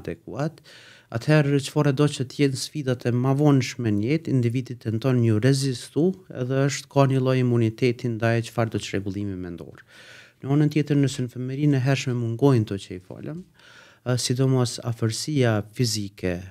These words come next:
afërsia emocionale, pastaj përkujdesi, pastaj, ë, aprovimi, miratimi, pranueshmëria, ë,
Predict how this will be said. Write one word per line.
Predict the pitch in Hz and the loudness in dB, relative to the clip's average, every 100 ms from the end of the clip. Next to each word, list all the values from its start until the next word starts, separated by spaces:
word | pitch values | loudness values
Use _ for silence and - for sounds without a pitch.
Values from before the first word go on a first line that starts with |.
| 98 | -16
afërsia | 101 101 - 117 110 107 | -14 -14 -12 -4 -2 2
emocionale, | 110 110 - 98 95 90 87 85 | 0 -2 -2 0 0 -2 -4 -8
pastaj | - 98 - 101 98 - | -8 -8 -4 -2 -2 -6
përkujdesi, | 90 - 98 107 101 101 95 | -8 -6 -2 0 0 -2 -12
pastaj, | - 98 - - 101 98 92 | -8 -8 -8 -4 0 0 -2
ë, | - - - - - 107 101 98 98 95 87 95 104 | -8 -20 -20 -18 -6 -2 0 2 2 0 -2 -8 -12
aprovimi, | - 107 95 107 107 101 98 95 | -10 -4 -4 0 0 2 2 2
miratimi, | 98 98 92 - 104 98 95 | 0 0 -4 -2 -2 0 -4
pranueshmëria, | - 101 101 101 - 104 101 127 107 92 | -4 -2 0 -2 -6 -10 -10 -6 -4 -4
ë, | 95 - - - _ - 110 | -6 -14 -20 -20 _ -4 0